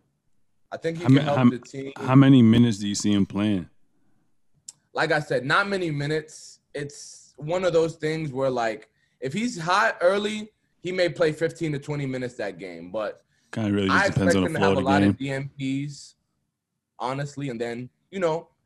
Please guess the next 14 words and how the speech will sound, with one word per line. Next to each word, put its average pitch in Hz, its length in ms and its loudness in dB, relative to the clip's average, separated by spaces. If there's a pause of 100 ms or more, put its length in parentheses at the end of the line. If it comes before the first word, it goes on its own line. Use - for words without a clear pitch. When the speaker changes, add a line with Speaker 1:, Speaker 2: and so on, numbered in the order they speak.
(120)
Speaker 1:
he'll 175 120 2
probably 175 320 0 (120)
end 156 180 -2
up 139 160 0
averaging 131 880 -8
around 107 320 -10
ten 127 180 -8
to 107 60 -14
twelve 101 300 -10
minutes - 440 -20 (140)
for 113 80 -14
his 117 140 -14
playoff 98 460 -8
run. 67 280 -20